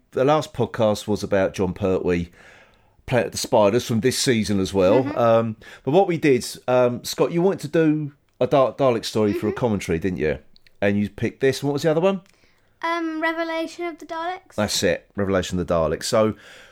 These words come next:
Speaker 1: what we did, 'cause we couldn't really decide, we
Speaker 2: We,
Speaker 1: did a poll, didn't
Speaker 2: yeah,
Speaker 1: we, on, on, on
Speaker 2: on
Speaker 1: social media?
Speaker 2: bunch of different ones. So
Speaker 1: Yeah.
Speaker 2: and we added all the scores up. And basically, it started off with Revelation of the Daleks.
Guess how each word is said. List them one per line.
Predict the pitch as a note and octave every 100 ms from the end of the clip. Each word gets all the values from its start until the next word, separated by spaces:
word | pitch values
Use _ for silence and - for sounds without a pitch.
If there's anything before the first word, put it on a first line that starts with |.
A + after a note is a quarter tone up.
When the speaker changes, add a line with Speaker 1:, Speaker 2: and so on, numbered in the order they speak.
| _ _ _ -
Speaker 1:
what | F#3+ E3+
we | E3
did, | C#3+ B2+
'cause | D#3+
we |
couldn't | D#3+ C3 A#2+
really | A#2
decide, | G2+ - G2 C#2+ G2+ G#2 - -
we | - A2+
Speaker 2:
We, | A2+
Speaker 1:
did | A2 A2
a |
poll, | G#2 - C3+ F2+ E2+
didn't | G#2
Speaker 2:
yeah, | F#2 F2+
Speaker 1:
we, | E2+
on, | E2+ F#2+
on, | F#2 F#2 F2+
on | G2+
Speaker 2:
on | G2
Speaker 1:
social | - G2+ G2 F#2
media? | F#2 E2+ - D2+
Speaker 2:
bunch | B3+
of | A#3 _
different | C4 - B3
ones. | B3+ B3 B3+ A#3
So | - C4
Speaker 1:
Yeah. | - - -
Speaker 2:
and | B3+ B3+
we | B3+
added | B3+ B3+ C4
all |
the | A#3+
scores | A#3 C#4 C#4+ A#3
up. | A3 - _ _ _ _ _ -
And | - A#3+ B3 A#3+ B3 B3 A#3+ _ _ _ -
basically, | C4+ D4 - - C4 C4
it | C#4+ C#4
started | D#4+ B3+ D#4
off | D#4+ D#4
with | C#4
Revelation | C4+ C4+ C4 C4 C4+
of | C4
the |
Daleks. | A3 C4 C4 G#3 A#3 - -